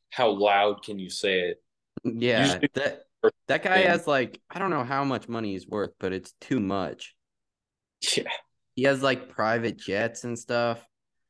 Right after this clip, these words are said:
Speaker 2: How much is he worth?
Speaker 1: Oh, yeah.
Speaker 2: Is
Speaker 1: I thi-,
Speaker 2: Kenneth
Speaker 1: I
Speaker 2: Copeland a-, oh, yeah. Seven hundred sixty million. My favorite
Speaker 1: Did
Speaker 2: guy is Bishop Whitehead. He's, like, the new,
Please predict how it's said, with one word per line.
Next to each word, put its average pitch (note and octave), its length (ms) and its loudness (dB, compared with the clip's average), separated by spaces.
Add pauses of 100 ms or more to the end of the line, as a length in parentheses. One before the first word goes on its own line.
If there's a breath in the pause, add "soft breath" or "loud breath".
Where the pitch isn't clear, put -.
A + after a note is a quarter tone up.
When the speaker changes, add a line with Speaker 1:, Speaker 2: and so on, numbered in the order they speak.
(280)
Speaker 2:
How A2 80 -6
much A2+ 240 -6
is G2+ 100 -10
he G2 120 -8
worth? F2 240 0
Speaker 1:
Oh, D3 260 8
yeah. C#3 160 4 (600)
Speaker 2:
Is B2+ 140 0
Speaker 1:
I C3+ 40 2
thi-, D#3 100 0
Speaker 2:
Kenneth C3+ 160 4
Speaker 1:
I D#3+ 60 2
Speaker 2:
Copeland C3 380 0
a-, - 140 -4 (420)
oh, B2 120 2
yeah. A2 340 2 (1000)
Seven D3+ 340 0
hundred C#3+ 300 0
sixty B2+ 380 -6
million. G2 460 -2 (320)
My C#3+ 180 0
favorite F3+ 400 2
Speaker 1:
Did D3+ 80 0
Speaker 2:
guy D3 180 2
is C3+ 200 0
Bishop B2+ 400 -4
Whitehead. C#3+ 460 0
He's, C3 180 -4
like, C3 180 -2
the F#2 120 -4
new, A#2 680 0